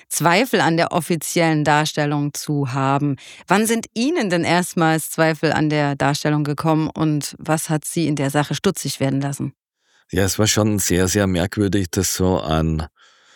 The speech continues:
Speaker 2: hochrangiger Mann, auch wenn er zum Zeitpunkt seines Todes in Ungnade gefallen ist, vor allem bei der Ö V P und bei den Grünen. Die Grünen haben ihn ja damals abgesetzt, beziehungsweise in den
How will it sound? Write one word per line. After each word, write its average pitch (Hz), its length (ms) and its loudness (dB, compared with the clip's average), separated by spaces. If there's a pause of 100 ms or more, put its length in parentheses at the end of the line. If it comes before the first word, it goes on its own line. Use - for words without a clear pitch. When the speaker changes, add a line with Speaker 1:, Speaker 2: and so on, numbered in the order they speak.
(180)
Speaker 2:
hochrangiger 107 800 2
Mann, 98 380 2
auch 98 320 0
wenn 98 160 2
er 98 120 2
zum 107 180 0
Zeitpunkt 98 460 0
seines 92 320 0
Todes 92 400 0
in 98 100 0
Ungnade 104 500 2
gefallen 92 600 2
ist, - 460 -2
vor 90 260 0
allem 87 160 2
bei 87 80 0
der 82 120 0
Ö 110 60 2
V 117 140 0
P 87 240 0
und 87 160 0
bei 82 100 2
den 80 140 -2
Grünen. 104 460 0
Die 92 80 -2
Grünen 95 420 -2
haben 90 160 0
ihn 87 80 0
ja 82 100 0
damals 82 400 0
abgesetzt, - 960 -4
beziehungsweise 85 720 0
in 85 100 0
den 80 220 -2